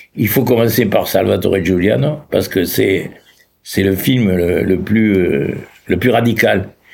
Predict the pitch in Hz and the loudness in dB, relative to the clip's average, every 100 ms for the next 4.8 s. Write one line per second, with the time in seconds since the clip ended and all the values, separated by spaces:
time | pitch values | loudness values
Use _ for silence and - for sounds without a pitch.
0 | - - _ - 92 104 98 90 87 - | -20 -20 _ -2 0 2 2 2 2 0
1 | - 95 117 95 90 101 113 98 87 82 | 0 2 2 2 0 2 2 0 0 2
2 | 76 80 82 80 82 - 104 71 - - | 0 0 -2 -2 -2 -2 0 0 -4 -6
3 | - 90 - 110 139 - - - - _ | -4 -4 0 -2 -2 -12 -20 -20 -20 _
4 | 92 90 85 82 80 85 - | 0 0 2 2 0 0 0